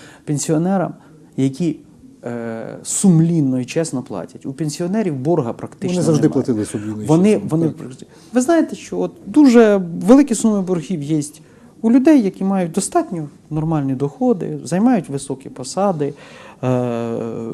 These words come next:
Speaker 1: займаються бізнесом, тобто мають по декілька автомобілів, по декілька квартир,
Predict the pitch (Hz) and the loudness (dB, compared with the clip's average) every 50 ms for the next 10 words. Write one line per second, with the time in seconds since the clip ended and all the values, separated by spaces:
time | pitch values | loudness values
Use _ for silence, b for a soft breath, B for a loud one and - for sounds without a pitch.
0 | 127 123 123 120 123 123 147 156 151 151 - - - - - - - - - 127 | -10 -10 -12 -12 -14 -14 -14 -14 -14 -14 -16 -18 -20 -20 -20 -18 -14 -12 -6 -4
1 | 160 175 175 196 214 196 160 151 - 139 127 143 196 214 190 156 156 143 135 - | -2 0 2 2 2 2 2 0 -2 -4 -2 0 0 0 0 0 -2 -4 -4 -6
2 | - 113 107 - - 123 - - - 131 151 180 196 180 147 - - 147 170 214 | -10 -10 -10 -10 -12 -16 -14 -12 -10 -6 -2 0 0 0 0 -2 -2 -2 0 0
3 | 214 - 123 117 - 120 123 120 - 131 127 127 127 123 127 170 190 - - 143 | 0 -2 -4 -6 -6 -6 -6 -6 -8 -8 -8 -6 -6 -8 -6 -8 -8 -8 -8 -10
4 | 131 - 135 120 156 170 - 151 131 123 - 123 - - - 123 - - - 165 | -10 -8 -8 -6 -6 -6 -4 -6 -6 -6 -6 -10 -10 -8 -10 -12 -12 -10 -8 -6
5 | 175 170 | -6 -6